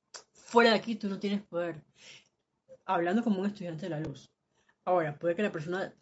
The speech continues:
porque también no es porque tengas la enseñanza tú vas a reaccionar así, puede que de pronto tú le digas algo a, alguien te dice algo a ti, tengas o no tengas el conocimiento y a ti te entra por un oído y te sale por el otro y, y le paras bola, o sea, no le prestas atención. Pero hay otras corrientes de vida que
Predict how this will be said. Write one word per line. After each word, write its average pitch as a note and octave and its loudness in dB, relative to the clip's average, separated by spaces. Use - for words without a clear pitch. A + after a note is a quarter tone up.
porque E3+ -6
también E3 -2
no F#3 -2
es G3 -4
porque F#3+ -6
tengas F3 -2
la G3+ 2
enseñanza D#3 -6
tú E3+ -8
vas F3+ -6
a - -4
reaccionar D3+ -8
así, D3+ -8
puede F3 -6
que F#3+ -4
de D#3+ -4
pronto E3 -8
tú F3+ -6
le F3+ -2
digas F#3+ -2
algo G3 -4
a, F#3+ -4
alguien G#3 0
te F3 -8
dice E3+ -6
algo F#3 -6
a F3 -6
ti, F3 -12
tengas G#3 -2
o G3+ 0
no F3 -4
tengas F#3+ -4
el G#3 0
conocimiento E3+ -6
y F#3+ -2
a E3 -4
ti F3+ -4
te F#3 -10
entra G#3 -6
por E3+ -6
un E3 -4
oído F#3 -2
y G3+ -4
te F#3 -8
sale F3+ -6
por F3+ -8
el E3 -4
otro F#3 -8
y, - -8
y F3 -10
le D#3+ -8
paras E3+ -10
bola, D3 -10
o - -14
sea, D#3+ -18
no E3+ -8
le F3+ -4
prestas E3+ -10
atención. D3 -10
Pero F3 0
hay F#3 2
otras C4 2
corrientes G#3 -2
de F#3 -2
vida F3+ -2
que G3 -8